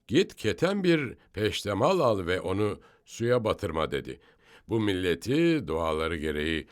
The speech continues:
pisliği ve de putperestliğin onlara katmış olduğu pislik içinde tasvir etmek için. Şimdi Hezekiel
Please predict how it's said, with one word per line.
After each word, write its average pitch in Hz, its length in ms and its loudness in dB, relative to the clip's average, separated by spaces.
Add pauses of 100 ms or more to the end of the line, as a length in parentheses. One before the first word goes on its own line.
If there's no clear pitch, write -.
(220)
pisliği 147 500 0
ve 90 140 0
de 127 300 0 (380)
putperestliğin 135 1120 0
onlara 120 460 0
katmış 107 420 -4
olduğu 113 480 0
pislik 120 420 -4
içinde 143 520 -2 (340)
tasvir 123 540 0
etmek 87 520 -2
için. 76 440 -6 (540)
Şimdi 139 440 2
Hezekiel 117 600 0